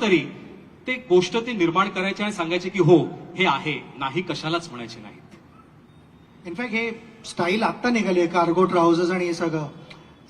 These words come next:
Speaker 2: सरांनी ते <laughs> त्याच वेळेला सुरू केलेलं भरपूर. सरांकडे काही मागा, सँड पेपर मागा किंवा बॉलची बऱ्याच वेळेला सीम थोडी खराब व्हायची, शिलाई बाहेर निघायची, त्यावेळेला सरांकडे कातर असायची, स्विस नाईफ असायची,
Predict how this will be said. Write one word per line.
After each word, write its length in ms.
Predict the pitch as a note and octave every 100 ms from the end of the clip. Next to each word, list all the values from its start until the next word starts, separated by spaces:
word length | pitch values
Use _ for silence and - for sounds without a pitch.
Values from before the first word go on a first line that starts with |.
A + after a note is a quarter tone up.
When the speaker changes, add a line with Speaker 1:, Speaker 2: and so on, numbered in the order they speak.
| -
Speaker 2:
सरांनी 360 | F3+ A3+ A3+
ते 260 | A3+ - B3+
<laughs> 100 | -
त्याच 200 | B3+ A#3
वेळेला 200 | A#3+ B3
सुरू 200 | - G#3
केलेलं 380 | G#3+ G3 F#3+ F#3
भरपूर. 340 | F3+ E3+ F#3+ F3+ - - - -
सरांकडे 460 | G3 B3+ C#4 C4+
काही 260 | C#4 G3+ A#3+
मागा, 320 | A3+ G3+ F#3
सँड 400 | F3 F3+ F#3 G#3+ G#3+
पेपर 320 | F#3+ G3+ G3+
मागा 640 | F#3 F3 F3+ F3 F3 F3
किंवा 420 | E3+ F3 E3+ F3+ F3 - - - -
बॉलची 440 | E3 F#3 G#3+ A3 A#3
बऱ्याच 320 | F#3+ G3 G3+
वेळेला 220 | F#3+ G3
सीम 400 | F#3 G3+ G3+ G3 G3
थोडी 180 | F3+ F3
खराब 200 | E3+ F3
व्हायची, 560 | E3 E3 E3 D#3 D3+ D3 D3
शिलाई 280 | F3 E3+ F3+
बाहेर 260 | E3 F3+ F#3
निघायची, 440 | F#3 F3 E3 D#3+ D3+ - - - - - - -
त्यावेळेला 360 | G3+ G3+ G#3
सरांकडे 560 | G3 G3 G3+ G3+ G3+ G3
कातर 380 | F#3 F3 - F#3+
असायची, 520 | F3+ F#3 E3+ F3 D#3+
स्विस 400 | D#3+ F#3+ G#3+ G#3+
नाईफ 320 | G3 F#3 F3+
असायची, 520 | E3 F3 E3 D#3+ E3